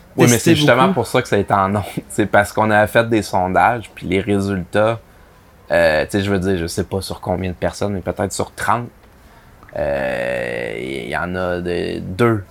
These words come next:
Speaker 1: ou une et demie, genre, qui a dit, Hum, grossophobie.
Speaker 2: Ah ouais,
Speaker 1: Fait que là,
Speaker 2: hein.
Speaker 1: on a fait, ben, non. Puis là, ça, c'est un gros apprentissage.
Speaker 2: Ouais.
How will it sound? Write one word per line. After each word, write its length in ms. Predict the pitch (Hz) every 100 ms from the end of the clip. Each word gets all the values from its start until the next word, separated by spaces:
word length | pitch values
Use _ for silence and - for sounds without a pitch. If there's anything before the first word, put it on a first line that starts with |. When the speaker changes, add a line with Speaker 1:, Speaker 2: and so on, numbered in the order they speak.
| -
Speaker 1:
ou 240 | 92 95 -
une 360 | 117 113 107 95
et 60 | 98
demie, 440 | 104 104 107 104
genre, 340 | 95 95 98
qui 140 | - 98
a 40 |
dit, 180 | 87 92
Hum, 580 | 135 185 226 247 247 226
grossophobie. 680 | 165 170 160 160 151 147 - - - - - - - - - - -
Speaker 2:
Ah 220 | 151 143
ouais, 100 | 135
Speaker 1:
Fait 60 |
que 60 | 120
là, 60 | 123
Speaker 2:
hein. 40 |
Speaker 1:
on 40 |
a 80 | 113
fait, 160 | 95 107
ben, 440 | 90 92 87 90 87 - - _ _ - - -
non. 320 | 98 104 135
Puis 120 | 190 104
là, 60 |
ça, 140 | 101 -
c'est 140 | -
un 120 | 92
gros 400 | 87 - 117 127
apprentissage. 1000 | 101 90 87 80 - - 85 139 139 120 -
Speaker 2:
Ouais. 320 | 110 113